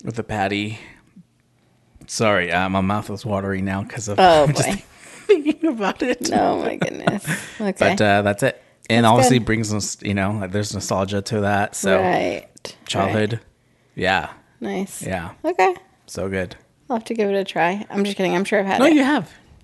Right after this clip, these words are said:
Speaker 1: And
Speaker 2: Yeah.
Speaker 1: you said it's so good. It tastes like a barbecue burger.
Speaker 2: Is that what I said?
Speaker 1: Yeah. That's,
Speaker 2: Okay.
Speaker 1: and I quote, "September twenty seventeen."
Speaker 2: Really?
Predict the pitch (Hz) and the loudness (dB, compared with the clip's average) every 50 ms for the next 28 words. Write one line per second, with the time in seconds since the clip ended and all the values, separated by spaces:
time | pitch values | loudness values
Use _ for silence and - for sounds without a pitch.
0 | _ _ _ _ - 139 147 151 165 156 147 196 180 170 165 151 - 180 156 151 | _ _ _ _ 0 2 4 4 4 6 6 6 6 6 4 4 4 4 4 4
1 | 170 185 151 120 113 - 147 139 127 - 139 127 - 139 127 123 123 127 - - | 4 4 4 4 2 0 -2 -2 -2 -2 -4 -2 0 0 0 0 0 -2 -6 -12
2 | - - - _ _ _ _ _ _ _ - - 120 123 120 - - 127 135 139 | -20 -20 -20 _ _ _ _ _ _ _ -4 -4 -2 -2 -2 -4 -4 -2 0 0
3 | 143 117 113 123 - - - - - - 233 214 220 214 226 262 262 262 - - | 0 -2 -4 -8 -10 -14 -20 -20 -2 4 4 6 6 6 6 6 4 2 2 0
4 | - 160 180 160 - 113 - - 359 339 - 120 117 113 107 117 117 123 123 120 | 0 2 2 2 2 0 -4 -8 -4 -2 0 2 2 2 2 2 2 4 2 2
5 | - - 127 110 90 - - - - _ _ _ _ - - - - - - - | 2 4 4 4 2 0 -4 -12 -16 _ _ _ _ -20 -18 -14 -12 -12 -12 -6
6 | - - 123 113 - - 123 123 120 123 117 - - - 123 117 117 113 - 139 | -4 -4 -2 0 0 2 2 2 2 0 0 -2 -6 -6 -4 -4 -4 -4 -4 -4
7 | 123 120 113 110 - 117 113 117 120 117 - 107 95 98 107 - - - - - | -4 -2 -4 -4 -4 -4 -2 -2 -4 -6 -6 -6 -8 -8 -8 -10 -14 -20 -20 -20
8 | _ _ _ _ _ _ _ - 220 208 190 165 127 107 131 175 196 - | _ _ _ _ _ _ _ 4 6 6 8 8 6 6 4 4 2 -2